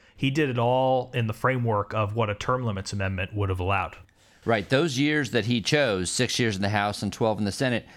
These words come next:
Speaker 2: that wasn't coincidence either because, you know, of course, he was the chief sponsor of the U S term limits amendment in the U S Senate before Ted Cruz. And, um, also,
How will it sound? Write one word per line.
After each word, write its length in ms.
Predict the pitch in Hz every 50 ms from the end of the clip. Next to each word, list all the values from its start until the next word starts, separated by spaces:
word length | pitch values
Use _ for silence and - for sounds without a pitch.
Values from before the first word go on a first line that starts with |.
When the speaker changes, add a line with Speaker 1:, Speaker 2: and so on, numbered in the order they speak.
| - - - -
Speaker 2:
that 120 | - 175
wasn't 300 | 190 190 160 143 123 110
coincidence 640 | - 135 139 170 160 - 104 87 87 98 - - - -
either 360 | - 175 196 131 87 87 104 117
because, 440 | 104 117 104 - 120 117 110 -
you 80 | - 131
know, 80 | 131 123
of 120 | 104 -
course, 240 | - 139 123 - -
he 140 | 156 165 170
was 440 | 139 123 120 123 127 123 110 -
the 180 | - - 117 107
chief 460 | - - - - - - 135 127 110
sponsor 600 | - - - 113 113 113 117 - - 120 110 - -
of 460 | - 117 131 139 117 107 104 104 101
the 360 | 104 107 101 98 98 98 90 -
U 160 | 107 110 107
S 120 | 107 104 -
term 180 | - - 117
limits 180 | 113 110 101 -
amendment 480 | 104 92 92 104 123 131 98 78 78 - - _ -
in 160 | - 117 104
the 80 | 107 104
U 120 | 104 98
S 140 | 90 87 -
Senate 380 | - 92 82 85 95 - - _ _ _ - _ _ _ -
before 500 | 113 104 - 131 123 117 107 101 - - -
Ted 200 | - 135 110 95
Cruz. 540 | - - 107 92 90 98 120 120 - - - _ _ _ _ - - - - _ _ -
And, 380 | 131 135 131 127 123 120 113 113
um, 260 | 120 117 117 113 107
also, 520 | - - 160 185 - - 175 156 160 143